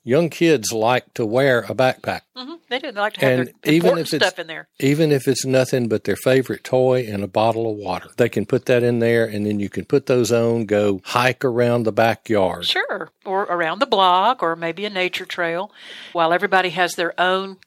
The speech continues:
Speaker 2: gear bag, their own little bag of their own.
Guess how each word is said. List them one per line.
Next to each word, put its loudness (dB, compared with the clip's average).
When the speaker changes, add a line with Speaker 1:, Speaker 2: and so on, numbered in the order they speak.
Speaker 2:
gear 4
bag, 0
their -6
own -6
little -8
bag 0
of -12
their -14
own. -10